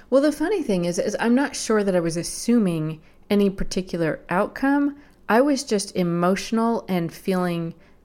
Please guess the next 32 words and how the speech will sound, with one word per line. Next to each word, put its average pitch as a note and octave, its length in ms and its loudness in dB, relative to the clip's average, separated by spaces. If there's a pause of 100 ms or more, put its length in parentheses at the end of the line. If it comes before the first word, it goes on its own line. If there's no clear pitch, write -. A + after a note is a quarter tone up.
(180)
hurt - 540 -2 (180)
by F3 160 4
the E3+ 180 -4
interaction. E3+ 840 -4 (800)
And, F#3+ 580 2 (600)
but C4+ 220 6
also E4+ 440 2
maybe E4+ 300 2
there C#4+ 140 4
was G#3 220 4
a F3 60 2
little D#3+ 180 2
bit, - 340 -2
maybe A#3 200 2
there C4 140 4
was G3 160 2
a F#3+ 60 0
little F3 200 2
bit E3+ 140 2
of, E3 340 0 (680)
well, G#3+ 640 2
maybe B3 680 4 (200)
I'm F#3 580 0
wrong F#3+ 480 2
in D#3 140 -2
this C#3+ 400 -4 (140)
because G#3 340 0
I G#3 80 2
tend A3+ 360 0
to G3 60 -4
take F#3 300 -4
responsibility E3+ 1160 -4